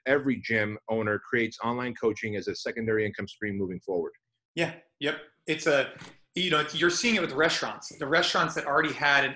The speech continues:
Speaker 2: app or, or already had some type of digital takeout model, they've been able to pivot a lot quicker
Speaker 1: Yeah.
Speaker 2: than those that were just really stuck in the old school. And so that's really interesting. And so moving forward, you have your six open,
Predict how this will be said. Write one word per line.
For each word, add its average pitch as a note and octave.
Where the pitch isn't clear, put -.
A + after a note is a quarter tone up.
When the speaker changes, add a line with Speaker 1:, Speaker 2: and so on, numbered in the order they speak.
Speaker 2:
app C#3
or, B2
or B2+
already D#3
had C#3+
some C#3+
type C#3+
of A#2
digital C3+
takeout C#3+
model, C3
they've C3+
been D3
able B2+
to -
pivot D#3
a A#2+
lot B2+
quicker -
Speaker 1:
Yeah. -
Speaker 2:
than C#3+
those D3+
that C#3+
were C#3
just C3
really C#3+
stuck -
in B2+
the B2+
old C3+
school. A#2
And A#2
so B2
that's D#3+
really G3+
interesting. D3
And D#3+
so G3+
moving B3
forward, D#3
you D3+
have C#3+
your C#3+
six -
open, E3